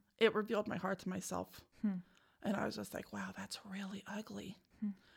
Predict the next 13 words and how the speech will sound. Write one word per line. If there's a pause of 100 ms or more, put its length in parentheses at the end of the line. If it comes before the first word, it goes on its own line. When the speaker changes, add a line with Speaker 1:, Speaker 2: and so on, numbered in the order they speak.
Speaker 1:
There's
a
lot
of
stuff
in
there (200)
Speaker 2:
Hmm. (400)
Speaker 1:
that
needs
God. (240)
Speaker 2:
Hmm. (680)
Speaker 1:
Um,